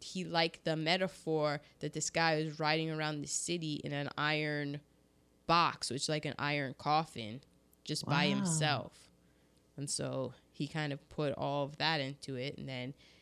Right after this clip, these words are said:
Speaker 1: he probably was like, "Oh, let me read what's-his-face's diaries. Oh, interesting."
Speaker 2: Okay.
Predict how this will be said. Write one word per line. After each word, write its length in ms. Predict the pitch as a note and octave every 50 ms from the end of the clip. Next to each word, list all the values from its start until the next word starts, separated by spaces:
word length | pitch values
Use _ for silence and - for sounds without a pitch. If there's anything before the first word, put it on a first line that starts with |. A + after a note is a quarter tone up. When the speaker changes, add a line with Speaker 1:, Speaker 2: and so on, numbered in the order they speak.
| _ _ _
Speaker 1:
he 160 | - C#3 C3+ - _ _ _ _ _ _ -
probably 540 | - D3 C#3+ D3 D3+ D#3 - - C#3+ C#3
was 240 | C#3 C3+ C#3+ C#3 -
like, 240 | C3+ C3+ C#3 - -
"Oh, 320 | B3 D4 C#4+ B3+ G3+ E3
let 160 | D#3+ D#3+ E3+ F#3+
me 160 | G3 G3 F#3
read 440 | F3 E3+ F3+ G3 G3 F#3+ F#3 F3 F3 -
what's-his-face's 1160 | F3 F#3 F#3+ - - F3 D#3+ - - - F3 E3 F3 - - E3+ D#3+ D#3 D#3 D#3 C#3+ - - - _ _ _ _ _ _ _ _ _ _ _ _ -
diaries. 960 | - B3 D#3 F#3+ G#3+ F#3+ E3 D#3 D3 C#3+ C#3+ D3+ D#3+ F3 G3 G3 - - - - _ _ _ _ _ _ _ _ - _ _ _ _ _ _ _ _ _ - _ _ _
Oh, 280 | - D4 E4+ D#4 G#3 F3
interesting." 800 | F#3 B3 C4+ - - F#3 - - - - C3+ B2+ A#2+ A#2+ - D#3 - - _ _ _ _ _ _ _ _ _ _ _ _ _ _ _ _ _ _ - - - - B3 C4 C4+
Speaker 2:
Okay. 640 | C4+ - - C#4+ D4 E4 F#4 F4 A3 D3 - -